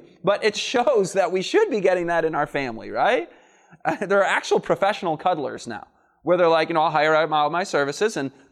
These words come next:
you know, for, you know, thirty dollars an hour or whatever, you know, we can have a cuddling session and,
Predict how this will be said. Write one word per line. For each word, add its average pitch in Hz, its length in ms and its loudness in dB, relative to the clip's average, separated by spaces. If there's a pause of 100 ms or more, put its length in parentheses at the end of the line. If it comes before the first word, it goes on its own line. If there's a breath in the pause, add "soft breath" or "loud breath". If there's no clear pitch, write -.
you - 80 -6
know, 160 160 2
for, 151 360 0 (160)
you 151 100 -4
know, 143 80 0
thirty 170 300 0
dollars 170 340 2
an 165 80 -4
hour 175 240 2
or 196 60 4
whatever, 190 320 2
you 190 60 -4
know, 147 100 -4
we 147 80 -4
can 151 100 -6
have 147 100 0
a 156 40 -2
cuddling 165 380 -2
session 170 500 -2
and, 123 140 -6